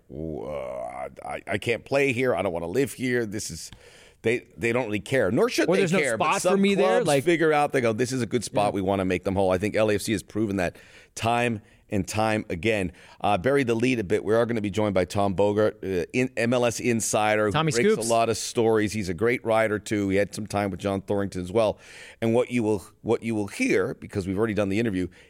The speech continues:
Speaker 1: is he is really inside the beltway with L A F C. He has to be that with all the clubs, but it certainly s-, seems that he knows that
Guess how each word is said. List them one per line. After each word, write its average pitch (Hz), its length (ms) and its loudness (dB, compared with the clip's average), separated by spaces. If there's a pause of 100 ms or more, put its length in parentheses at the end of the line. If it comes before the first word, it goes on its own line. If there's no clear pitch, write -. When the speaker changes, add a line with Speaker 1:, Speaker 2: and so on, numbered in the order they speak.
(120)
Speaker 1:
is 101 420 0
he 135 300 -4
is 143 180 0
really 139 300 0
inside 123 360 0
the 101 60 -2
beltway 104 400 0
with 95 200 -2
L 98 180 2
A 92 80 2
F 90 60 -4
C. 110 280 0
He 98 80 0
has 139 200 -2
to 110 80 -10
be 131 140 0
that 120 180 0
with 90 80 -4
all 131 180 4
the 120 100 0
clubs, 95 380 0
but - 220 -2
it - 100 -14
certainly 127 480 0 (460)
s-, - 280 -8
seems 131 520 -2
that - 160 -2
he 131 260 -4
knows 123 520 0
that 107 220 -2